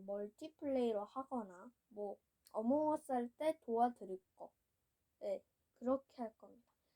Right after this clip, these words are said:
그 가입 버튼 누르시면은 제가, 저는 실시간 스트리밍을 하면서 여러분들은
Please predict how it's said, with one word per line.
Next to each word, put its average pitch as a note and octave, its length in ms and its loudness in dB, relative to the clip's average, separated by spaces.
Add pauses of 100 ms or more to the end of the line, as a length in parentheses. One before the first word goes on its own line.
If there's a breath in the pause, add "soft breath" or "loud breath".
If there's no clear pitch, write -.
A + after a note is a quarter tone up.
그 D#4+ 160 -4
가입 C#4+ 380 6
버튼 G#4 380 2
누르시면은 D#4+ 880 2
제가, A#3+ 540 4 (540)
저는 D4 380 4
실시간 F#4+ 720 2
스트리밍을 F4+ 800 2
하면서 D#4 600 2
여러분들은 B3+ 880 6